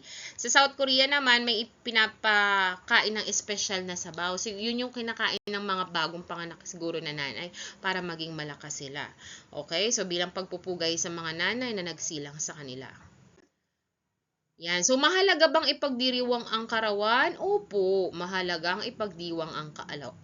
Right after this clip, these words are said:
kaarawan. Hindi natin to ipagdiriwang kasi maraming handa. Ipagdiwang natin kasi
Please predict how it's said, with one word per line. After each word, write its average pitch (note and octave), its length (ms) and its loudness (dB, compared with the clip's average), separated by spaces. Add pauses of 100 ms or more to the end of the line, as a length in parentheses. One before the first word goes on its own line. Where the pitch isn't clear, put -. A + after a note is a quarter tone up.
kaarawan. E3 640 0 (240)
Hindi D#4+ 320 4
natin E4 240 6
to D#4+ 80 2
ipagdiriwang B3+ 640 2
kasi C4 240 0
maraming A3 400 -2
handa. F#3 240 -2
Ipagdiwang B3 720 -2
natin F#3+ 320 -2
kasi G3+ 480 -2